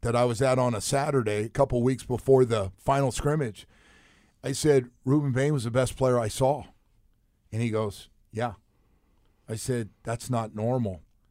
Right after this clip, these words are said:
He hasn't used, learned how to use his hands." He's an advanced dude. He's played at a high level at one of the best programs in the country, and you could argue Miami Central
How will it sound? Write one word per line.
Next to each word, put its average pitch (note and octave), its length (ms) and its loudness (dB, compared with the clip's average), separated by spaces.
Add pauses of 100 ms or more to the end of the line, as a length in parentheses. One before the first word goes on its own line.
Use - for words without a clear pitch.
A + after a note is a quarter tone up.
He C3 100 -6
hasn't A2+ 220 -4
used, A#2 280 0 (320)
learned A#2+ 280 0
how A#2+ 100 4
to G#2+ 100 0
use A#2+ 280 2
his G#2+ 120 -6
hands." A#2+ 280 -2 (280)
He's D3+ 220 2
an C#3+ 140 4
advanced A#2+ 580 0
dude. B2 480 2 (640)
He's D#3 180 0
played D3 320 4
at B2+ 100 6
a A2 100 2
high B2+ 220 4
level B2+ 600 2
at A2 160 -2
one A#2+ 120 2
of A2+ 60 0
the G#2+ 60 2
best B2 500 -2 (680)
programs B2 600 6
in A#2 100 0
the G2 100 -6
country, C3 640 0
and G#2+ 160 -2
you C3+ 80 4
could C3 160 2
argue A#2+ 340 4
Miami A#2 340 2
Central A#2 600 0